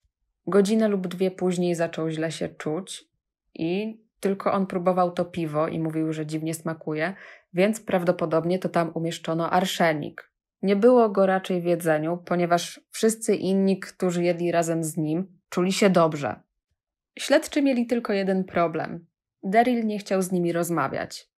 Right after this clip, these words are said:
Nie odbierał telefonu, nie rozmawiał z nimi ani razu,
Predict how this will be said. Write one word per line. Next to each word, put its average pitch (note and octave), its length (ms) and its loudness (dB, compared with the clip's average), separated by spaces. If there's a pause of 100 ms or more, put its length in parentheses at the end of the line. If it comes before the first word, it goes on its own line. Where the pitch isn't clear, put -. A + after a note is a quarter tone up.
(460)
Nie G3+ 100 2
odbierał F3 420 0
telefonu, F3 760 0 (440)
nie G3 140 4
rozmawiał F#3 440 2
z E3 120 -6
nimi E3 320 -2
ani D#3+ 280 -4
razu, F3 640 0